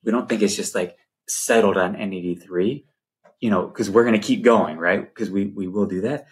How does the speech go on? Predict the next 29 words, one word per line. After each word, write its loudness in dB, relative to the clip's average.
But -6
I -6
think 2
it's -4
all 0
these -2
other, 4
uh, -8
uh, -4
pillars 4
of 8
aging. 4
Now 4
we 6
have 4
twelve. 4
So 4
it, 4
it -2
seems -2
silly 4
that 2
something -4
like -2
boosting -4
N -2
A 0
D 2
plus 0